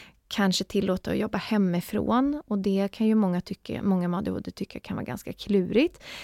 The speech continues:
Men då kan man ju, alltså klurigt i att man kanske då inte startar upp, att man inte kommer igång. Och då finns det ju andra knep i att,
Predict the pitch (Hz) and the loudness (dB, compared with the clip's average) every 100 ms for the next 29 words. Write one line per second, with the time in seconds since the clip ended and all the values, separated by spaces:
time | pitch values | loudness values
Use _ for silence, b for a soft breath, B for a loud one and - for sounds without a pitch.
0 | B 214 202 185 - 190 190 185 190 185 | B 0 2 2 0 0 0 0 0 -2
1 | - 190 185 - 190 180 - 175 180 190 | -2 -4 -2 2 2 4 2 0 -2 -2
2 | 180 185 180 180 185 - 175 190 185 277 | -2 0 0 0 -2 -2 0 4 6 4
3 | - _ 202 190 190 185 - 190 180 180 | 4 _ 0 2 4 2 2 0 2 2
4 | 175 170 226 277 B B B - 190 180 | 2 4 4 2 B B B -4 0 0
5 | 240 233 208 160 240 - - 190 - - | 2 2 2 2 0 -2 -4 -6 -6 -2
6 | 170 165 - | -2 -2 -6